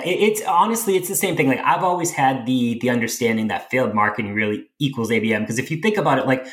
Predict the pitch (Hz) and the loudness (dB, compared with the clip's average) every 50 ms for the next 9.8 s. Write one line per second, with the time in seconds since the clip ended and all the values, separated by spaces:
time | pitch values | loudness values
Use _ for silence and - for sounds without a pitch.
0 | - - - _ _ - - 214 226 - 151 143 143 139 143 127 - - - _ | -18 -20 -20 _ _ 0 0 2 2 4 2 2 2 2 0 -2 -4 -6 -14 _
1 | - 98 104 120 120 - - - 131 - 139 139 127 113 - - - - 156 147 | -8 -6 -4 -4 -4 -6 -6 -6 -2 0 2 2 2 2 0 -4 -2 -2 0 0
2 | - - - 117 107 101 92 98 95 98 95 95 - 113 113 - 98 113 110 107 | -2 -2 -4 -4 -4 -4 -4 -4 -6 -6 -8 -6 -4 -4 -4 -2 0 0 0 0
3 | 107 107 - - - - - - - - - _ 127 143 160 165 165 165 - 165 | -2 -4 -8 -12 -20 -20 -20 -20 -20 -20 -20 _ -2 0 2 2 2 4 4 2
4 | 180 190 185 151 170 165 143 - - 139 127 120 110 110 123 135 139 127 127 139 | 4 2 2 2 0 0 0 0 0 0 0 2 2 2 2 2 2 2 2 0
5 | 131 - - - - _ - 135 135 - - 135 131 127 - 135 131 120 - - | -2 -2 -6 -10 -10 _ -2 -2 0 2 2 2 2 2 0 -2 -2 -2 -2 -2
6 | 120 - - - 113 - - 117 - 110 - - - 113 104 104 101 - - 113 | -4 -4 -4 -6 -4 -2 -2 -2 -2 -4 -6 -4 -2 0 0 0 0 -2 -4 -4
7 | 107 104 101 - 113 104 110 120 135 120 110 101 - - - - 110 95 95 92 | -2 -2 -2 -2 -2 -2 -4 -4 -6 -4 -4 -4 -6 -6 -6 -6 -4 -4 -4 -4
8 | - - 104 101 - 113 113 113 110 - 113 - 147 175 190 170 156 131 - - | -6 -6 -4 -4 -4 -2 -2 -2 -2 -4 -2 -2 -2 0 2 2 0 0 0 -2
9 | 143 143 135 131 - - - 127 117 113 107 107 107 - - | 0 0 0 0 -2 -6 -6 -4 -2 0 0 0 0 -2 -4